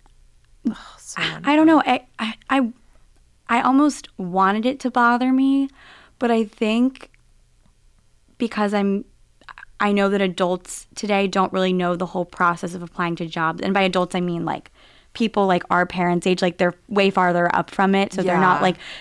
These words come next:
Speaker 2: down on the surface of, like, the way that it works and the timing and
Speaker 1: Because
Speaker 2: everything.
Speaker 1: it's been a while and things have changed
Speaker 2: Yeah.
Speaker 1: in the workforce and, like, even college and post-college and all of that.
Speaker 2: Right. So I feel like I was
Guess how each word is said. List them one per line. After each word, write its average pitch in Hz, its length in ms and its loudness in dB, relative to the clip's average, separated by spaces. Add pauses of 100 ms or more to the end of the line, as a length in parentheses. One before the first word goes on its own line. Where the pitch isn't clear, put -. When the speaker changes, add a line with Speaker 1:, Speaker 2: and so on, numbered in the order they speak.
(140)
Speaker 2:
down 190 320 4
on 180 120 4
the 185 80 2
surface 180 420 -2
of, 180 80 -2
like, 175 240 -2
the 180 80 0
way 175 220 0
that 175 100 0
it 175 120 -2
works 170 280 -2
and 175 100 -2
the 170 60 -4
timing 170 440 -4
and 196 80 0
Speaker 1:
Because 208 240 -4
Speaker 2:
everything. 233 200 -4
Speaker 1:
it's 220 120 -4
been 208 180 -4
a 226 80 -4
while 160 340 2
and 170 200 -6
things 196 240 -6
have 165 280 -2
changed 156 360 -6
Speaker 2:
Yeah. 208 560 0
Speaker 1:
in 156 80 -12 (280)
the 156 80 -4
workforce 151 640 -6
and, 143 260 -10
like, 143 300 -12 (800)
even 165 220 -6
college 156 480 -4
and 147 360 -8 (260)
post-college 151 640 -10
and 160 120 -12
all 165 220 -10
of 175 60 -16
that. 208 180 -2
Speaker 2:
Right. 190 380 0
So 247 200 0
I 233 160 2
feel 247 140 -2
like 247 140 0
I 226 80 2
was 190 260 -4